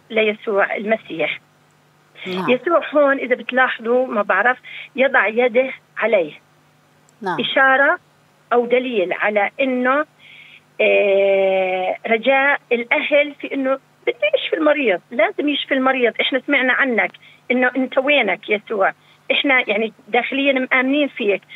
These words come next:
Speaker 1: بس أظهر لنا قدرتك. بمجرد ربنا يلمسه، هن مآمنين.
Speaker 2: نعم.
Speaker 1: إيه.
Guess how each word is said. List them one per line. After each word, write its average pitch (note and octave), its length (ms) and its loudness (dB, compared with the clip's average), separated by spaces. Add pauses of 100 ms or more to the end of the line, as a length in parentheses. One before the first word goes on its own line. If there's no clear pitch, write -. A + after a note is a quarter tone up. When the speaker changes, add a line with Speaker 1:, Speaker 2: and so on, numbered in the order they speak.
(240)
Speaker 1:
بس B3 140 0 (340)
أظهر D#4+ 420 0
لنا A#3 200 -2
قدرتك. F3+ 540 -6 (840)
بمجرد G#3+ 580 -2 (140)
ربنا A#3 460 -2 (220)
يلمسه، F3+ 580 -4 (420)
هن G#3+ 260 0
مآمنين. F3 520 -4 (480)
Speaker 2:
نعم. E3 360 -10 (1300)
Speaker 1:
إيه. A#3 640 2